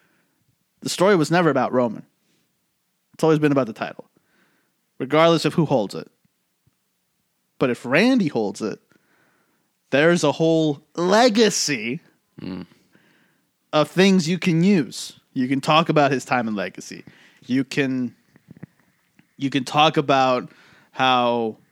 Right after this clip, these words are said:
Speaker 1: Cody left to make his own legacy, you know, and, and Randy can pull that up. He's like, "Hey, you left to try to create your own legacy, and it failed,"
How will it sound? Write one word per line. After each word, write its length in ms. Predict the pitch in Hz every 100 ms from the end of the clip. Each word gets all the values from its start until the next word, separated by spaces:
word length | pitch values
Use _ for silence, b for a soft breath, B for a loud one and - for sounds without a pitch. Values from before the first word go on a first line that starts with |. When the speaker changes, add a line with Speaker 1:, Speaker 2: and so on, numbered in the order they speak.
| _ _ _ _ _
Speaker 1:
Cody 320 | - 160 147 131
left 760 | 135 135 113 - - - - _ _ -
to 140 | 135
make 220 | 139 139
his 160 | 156 156
own 220 | 180 175
legacy, 640 | 151 135 120 - 98 104 - b b b b b
you 160 | 120 120
know, 320 | 117 120 -
and, 520 | 123 123 123 120 113 123
and 360 | 127 110 98
Randy 280 | 117 151 160
can 180 | 151 147
pull 160 | 160
that 180 | 151 156
up. 100 | 180
He's 140 | 135 131
like, 100 | 120
"Hey, 160 | 147
you 180 | 123 139
left 380 | 143 147 156 -
to 80 | 143
try 220 | - 147
to 80 | 143
create 240 | 147 143
your 140 | 143
own 120 | 147 147
legacy, 560 | 147 151 - 165 165 b b b b b _ _ _ -
and 160 | 120
it 100 | 120
failed," 400 | - 151 147 92